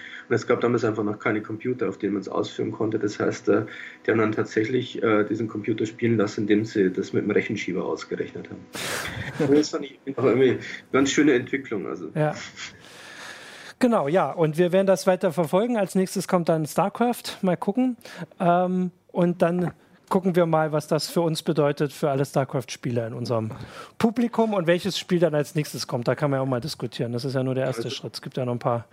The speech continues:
Speaker 1: das wird wahrscheinlich der nächste große Trainingsgrund für die künstlichen Intelligenzen werden, der halt einfach ein bisschen näher an unseren
Speaker 2: Ja, ja,
Speaker 1: Menschen
Speaker 2: natürlich.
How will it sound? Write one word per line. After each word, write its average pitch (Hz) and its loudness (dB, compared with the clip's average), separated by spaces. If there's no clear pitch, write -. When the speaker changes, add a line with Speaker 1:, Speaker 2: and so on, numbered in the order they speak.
Speaker 1:
das - -8
wird 139 -6
wahrscheinlich 127 -6
der 123 6
nächste 123 -2
große 117 -2
Trainingsgrund 107 -2
für 107 -2
die 107 2
künstlichen 110 -2
Intelligenzen 104 0
werden, 95 2
der 98 0
halt - 0
einfach - 0
ein 104 0
bisschen 107 2
näher 104 6
an 92 0
unseren 98 -2
Speaker 2:
Ja, 156 2
ja, 175 2
Speaker 1:
Menschen 190 0
Speaker 2:
natürlich. 160 -8